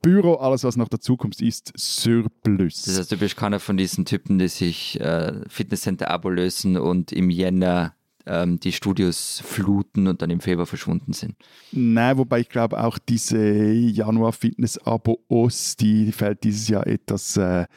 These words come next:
Speaker 1: kleiner auch aus, beziehungsweise diese Welle wurde gebrochen, weil, äh, da ja auch irgendwelche
Speaker 2: Ich bin mir nicht sicher,
Speaker 1: zwei-,
Speaker 2: ich war nicht dort, aber ich
Speaker 1: zwei G
Speaker 2: bin mir nicht
Speaker 1: plus,
Speaker 2: sicher.
Speaker 1: minus, äh,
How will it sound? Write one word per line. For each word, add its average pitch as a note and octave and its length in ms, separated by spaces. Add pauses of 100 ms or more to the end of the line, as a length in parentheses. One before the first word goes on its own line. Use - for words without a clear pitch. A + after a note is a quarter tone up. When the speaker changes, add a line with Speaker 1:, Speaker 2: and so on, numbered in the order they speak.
(420)
Speaker 1:
kleiner G#2+ 680
auch G#2+ 460 (140)
aus, A2 580
beziehungsweise G2 400
diese A2+ 340
Welle G2+ 280
wurde G#2 240
gebrochen, G#2 840
weil, F#2 380
äh, F2+ 320
da F#2+ 140
ja F#2+ 260
auch G2+ 220
irgendwelche A2+ 500
Speaker 2:
Ich - 80
bin D#3 140
mir E3 80
nicht D3+ 180
sicher, D3+ 220
Speaker 1:
zwei-, G#2+ 140
Speaker 2:
ich G2+ 120
war A2+ 140
nicht - 180
dort, G2+ 220
aber C3 240
ich D3 60
Speaker 1:
zwei - 60
G C3+ 320 (160)
Speaker 2:
bin C3+ 140
mir C3 60
nicht C#3 180
Speaker 1:
plus, - 0
Speaker 2:
sicher. A#2+ 300
Speaker 1:
minus, B2+ 680
äh, A2 480